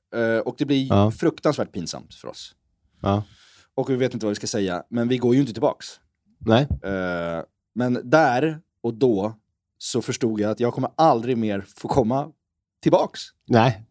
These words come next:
Speaker 2: Nej.
Speaker 1: Kristallen.
Speaker 2: Nej.
Speaker 1: Än
Speaker 2: Nej.
Speaker 1: mindre bli nominerad. Än mindre vinna priser.
Speaker 2: Eh, vet du vem som satt i nomineringsjuryn för, i, i, i Kristallen?
Speaker 1: Du.
Speaker 2: Ja.
Speaker 1: Ja. Fy fan.
Speaker 2: Nej, jag var, satt bara faktiskt på T V-grejerna, inte på drama överhuvudtaget.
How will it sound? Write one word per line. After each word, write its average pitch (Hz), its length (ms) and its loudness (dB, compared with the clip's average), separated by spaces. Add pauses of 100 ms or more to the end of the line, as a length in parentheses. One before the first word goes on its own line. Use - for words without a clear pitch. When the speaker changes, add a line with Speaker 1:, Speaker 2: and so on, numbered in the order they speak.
(140)
Speaker 2:
Nej. 113 120 6
Speaker 1:
Kristallen. 147 400 2
Speaker 2:
Nej. 156 800 -2
Speaker 1:
Än 254 80 4
Speaker 2:
Nej. 226 100 2
Speaker 1:
mindre 202 320 6
bli 190 140 4
nominerad. 180 640 2 (220)
Än 226 300 6
mindre 139 360 4
vinna 131 300 2
priser. 135 480 0 (220)
Speaker 2:
Eh, 104 300 6
vet 139 180 6
du 175 60 4
vem 160 100 6
som 147 100 4
satt 127 220 4
i 127 40 4
nomineringsjuryn 117 840 4 (200)
för, 101 480 2
i, 107 160 -2 (200)
i, 104 220 4
i 98 60 2
Kristallen? 98 520 2 (380)
Speaker 1:
Du. 117 460 -2 (540)
Speaker 2:
Ja. 98 280 2 (200)
Speaker 1:
Ja. 110 280 0 (720)
Fy 98 200 -14 (160)
fan. 71 340 -12
Speaker 2:
Nej, 117 200 0
jag 131 80 4
var, 135 100 4
satt 147 180 0
bara 127 120 2
faktiskt 120 160 0
på 117 60 -4
T 135 160 4
V-grejerna, 107 580 2 (100)
inte 113 240 0
på 110 120 4
drama 104 280 4
överhuvudtaget. 98 500 0